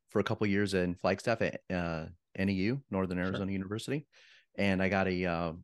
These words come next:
Speaker 1: marketing and advertising degree there, business. So then, um, a little stint back in Yuma for a bit, then came to Phoenix in about, see, about two thousand. I've been here ever since.
Speaker 2: Awesome.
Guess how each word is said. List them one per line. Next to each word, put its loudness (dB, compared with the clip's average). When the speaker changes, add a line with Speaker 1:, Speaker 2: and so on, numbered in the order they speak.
Speaker 1:
marketing 2
and 0
advertising 0
degree 0
there, 2
business. -4
So 2
then, 2
um, 0
a -8
little 4
stint 0
back 2
in 2
Yuma 4
for 0
a 0
bit, 0
then 2
came -2
to -2
Phoenix -2
in 0
about, 2
see, -4
about 2
two 2
thousand. 2
I've 0
been -2
here -2
ever -8
since. -10
Speaker 2:
Awesome. -2